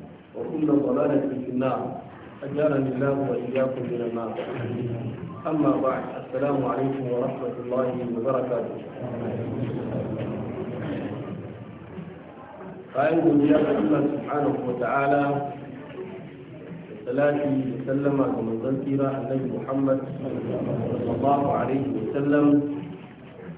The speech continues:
muna ƙara gode masa da ya ba mu dama muka samu kanmu a wannan majalisi mai albarka,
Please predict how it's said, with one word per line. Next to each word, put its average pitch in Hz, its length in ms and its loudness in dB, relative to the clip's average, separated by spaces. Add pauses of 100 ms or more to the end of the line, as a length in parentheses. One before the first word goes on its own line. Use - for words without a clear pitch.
(420)
muna 147 320 4
ƙara 143 240 6
gode 139 400 6
masa 139 320 6
da 123 80 -2
ya 123 80 2
ba 135 160 4
mu 135 140 4 (100)
dama 139 300 6
muka 147 340 4
samu 120 280 -2 (120)
kanmu 131 240 2 (1700)
a 120 60 -4
wannan 147 260 6
majalisi 139 540 4
mai 123 160 2
albarka, 135 500 0